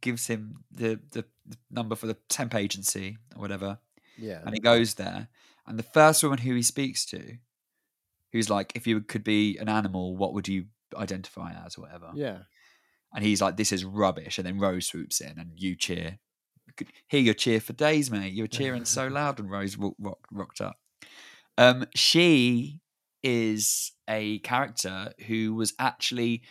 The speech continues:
Speaker 1: the fake medium hired by Hurley's dad
Speaker 2: Oh,
Speaker 1: back
Speaker 2: wow.
Speaker 1: in the episode Trisha Tanaka is Dead.
Speaker 2: I just,
Speaker 1: Yeah.
Speaker 2: I,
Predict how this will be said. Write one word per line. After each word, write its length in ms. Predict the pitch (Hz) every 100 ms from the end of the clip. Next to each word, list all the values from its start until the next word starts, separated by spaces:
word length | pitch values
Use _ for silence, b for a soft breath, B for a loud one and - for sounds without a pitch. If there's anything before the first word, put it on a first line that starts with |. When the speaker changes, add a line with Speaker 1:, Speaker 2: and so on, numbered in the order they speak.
| b b
Speaker 1:
the 60 | 135
fake 520 | - - 165 160 -
medium 580 | 135 160 160 123 98 98
hired 560 | 104 - 131 131 120 120
by 160 | 113
Hurley's 540 | 107 120 120 117 113 -
dad 440 | 104 110 147 - - _ _ _ _ 110
Speaker 2:
Oh, 120 | 98
Speaker 1:
back 260 | 120 107
Speaker 2:
wow. 40 | 123
Speaker 1:
in 40 |
the 80 | 120
episode 400 | 120 120 113 110
Trisha 320 | - 120 117 107
Tanaka 380 | 117 110 104 110
is 120 | 101
Dead. 340 | - 98 117 120 _ _ _ _ _ _
Speaker 2:
I 80 | 147
just, 220 | 160 302
Speaker 1:
Yeah. 100 | 294
Speaker 2:
I, 100 | 233